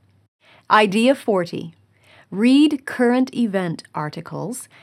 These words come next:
and locate any mentioned regions on a map.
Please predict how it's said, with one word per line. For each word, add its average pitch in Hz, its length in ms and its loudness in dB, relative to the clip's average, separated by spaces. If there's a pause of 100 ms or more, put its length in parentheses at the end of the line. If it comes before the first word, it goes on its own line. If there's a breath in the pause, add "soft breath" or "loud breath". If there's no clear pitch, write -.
(180 soft breath)
and 190 220 0
locate 254 760 2
any 262 320 4
mentioned 226 720 2
regions 175 760 -6 (320 soft breath)
on 160 340 -4
a 185 100 -8
map. 151 380 -10